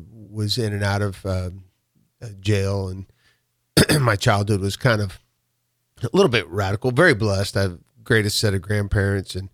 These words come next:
uh, Randy, my adopted dad, he, he lo-, loved on me and just, just like a regular son, but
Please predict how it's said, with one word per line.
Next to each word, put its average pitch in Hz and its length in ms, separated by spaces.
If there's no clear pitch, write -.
uh, 104 260
Randy, 98 420
my 98 160
adopted 95 460
dad, 95 320
he, 95 140
he 110 140
lo-, 110 420
loved 107 300
on 98 160
me 95 200
and 95 180
just, 101 240
just - 180
like 92 180
a 107 40
regular 101 320
son, 101 380
but 85 180